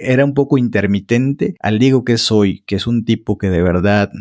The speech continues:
siempre te pide la pelota, siempre está, como digo, al acecho.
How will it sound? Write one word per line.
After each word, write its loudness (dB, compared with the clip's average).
siempre 0
te -4
pide 2
la 0
pelota, 0
siempre 0
está, -2
como -2
digo, 0
al -2
acecho. -2